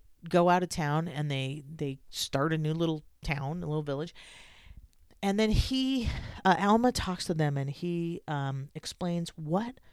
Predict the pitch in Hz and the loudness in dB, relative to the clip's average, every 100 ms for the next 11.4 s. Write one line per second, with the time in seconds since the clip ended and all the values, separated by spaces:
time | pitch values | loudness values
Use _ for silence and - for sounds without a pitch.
0 | - - 220 190 - 214 - - - _ | -16 -2 0 0 -4 -6 -6 -8 -10 _
1 | _ _ _ _ - - - 220 240 285 | _ _ _ _ -20 -20 -6 -2 0 0
2 | 294 240 214 190 226 240 - 180 170 160 | 0 -2 2 2 2 0 -2 -2 0 -4
3 | - - - - - 185 208 226 220 208 | -6 -16 -20 -20 0 4 6 6 4 4
4 | 214 214 202 185 185 170 - 165 160 139 | 2 0 0 0 0 -2 -4 -4 -2 -4
5 | 147 - - 147 139 151 175 180 - 160 | -6 -12 -4 -2 -2 -2 -2 -2 -2 -4
6 | 156 - 147 143 - - 190 190 - 147 | -4 -6 -4 -6 -6 -4 -2 -2 0 0
7 | 143 160 156 - 160 160 170 - - - | 2 0 0 -2 -2 -2 -4 -14 -20 -20
8 | - 160 160 170 165 - 151 143 135 127 | -6 -2 0 0 -2 0 0 0 -2 -8
9 | 117 - _ _ - _ _ _ _ _ | -12 -14 _ _ -20 _ _ _ _ _
10 | _ _ - - _ _ _ 165 151 - | _ _ -20 -20 _ _ _ -2 -2 0
11 | 180 156 151 175 | 0 0 -2 -4